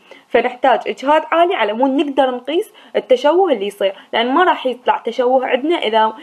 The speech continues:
للمادة القاسية ما راح يطلع عندنا تشوه من نقيس مطاوعة إذا ما كان الإجهاد عالي. فهي مادة، خاصية المادة لمقاومة التشوه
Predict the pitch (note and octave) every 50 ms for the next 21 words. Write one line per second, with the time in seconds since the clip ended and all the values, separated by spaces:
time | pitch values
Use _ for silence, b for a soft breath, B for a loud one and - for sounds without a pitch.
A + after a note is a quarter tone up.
0 | B B B - A3+ A#3 A3+ A#3 C4 C#4 C#4 C#4 C#4 C#4 C#4 - C#4+ D4 D4 -
1 | D#4+ D#4 C#4 C4 B3 C4+ C#4+ D4 D4 - C4 B3+ B3 A#3 A3+ G#3+ A3+ A3 G#3 G#3+
2 | G#3 - A3+ - A#3+ G#3+ G#3 G#3+ G#3 G#3+ G#3+ G#3 G#3 G#3+ - - A3 A3 A3 G#3+
3 | A3 - A#3+ B3 C4+ D4+ D#4 D#4+ D#4+ D#4+ B B B - G3+ A3+ A3 A3+ A#3 A#3+
4 | A#3+ - C4 B3 A#3+ A3 A3 A3 G3 G#3 G#3 - B3 C4+ D4+ E4 - - C#4+ C4
5 | D4+ C#4+ F#3+ G#3 G#3 G#3+ _ B B B B B D#4+ B B B B _ _ B3+
6 | B3 A#3+ B3+ C#4+ C#4+ D#4+ F4 F4+ - - A3 G#3+ A3 A#3 B3 B3+ A#3+ A3+ B3+ F4
7 | G4 - - - A3+ A3 A3 A3 - C#4 C4 A#3 A3+ A#3 A3 G#3+ G#3+ G#3+ G#3+ A3+
8 | A3+ - F4+ F#4 D4+ A#3+ G#3+ G3+ - - B3+ C4 A#3+ A3+ G#3 G#3 G#3 - G#3+ _
9 | _ - A3 G#3+ - C4 C4+ D4 F4+ G4+ G4